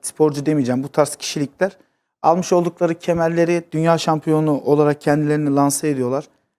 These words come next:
Bakın inanın benim beş altı tane <laughs> evde kemerim var. Ve ben hiçbir zaman bu kemerleri alıp da "Ben dünya şampiyonuyum, ben Avrupa şampiyonuyum." diye bunları ünvanmış gibi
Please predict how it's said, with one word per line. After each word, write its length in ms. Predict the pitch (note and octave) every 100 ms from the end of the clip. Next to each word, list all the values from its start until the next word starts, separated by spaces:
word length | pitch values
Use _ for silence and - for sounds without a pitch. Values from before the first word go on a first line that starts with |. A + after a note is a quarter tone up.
| _ -
Bakın 180 | -
inanın 440 | C3 C#3+ D#3 D#3 F3 _ _ _ _ _
benim 240 | C#3 D3 C#3
beş 200 | D3 -
altı 220 | C#3+ -
tane 220 | D3 D3
<laughs> 20 |
evde 180 | C#3+ C#3
kemerim 440 | C#3+ C#3+ D3 D#3 C#3
var. 160 | C#3+ - _ _ _ _ _
Ve 60 | C3+
ben 160 | D3 D3+
hiçbir 280 | D3 E3
zaman 400 | D#3 D#3 D#3 D#3
bu 60 | C#3+
kemerleri 500 | - D3+ D3+ D3+ D#3
alıp 340 | C#3+ D3+ D3+
da 280 | - D#3 D#3+
"Ben 220 | C#3 D3+
dünya 240 | C#3+ D3+ D#3+
şampiyonuyum, 520 | F3 E3 F3 E3 C3+
ben 100 | C#3
Avrupa 320 | D3 D3 D3
şampiyonuyum." 640 | D3+ D#3 D3+ D#3 D#3 C#3 B2
diye 340 | D3+ D3 C3+
bunları 480 | D3 D3+ D#3+ D#3 D#3+
ünvanmış 540 | D3 D3+ D#3 D#3 C3+
gibi 320 | - C#3 D3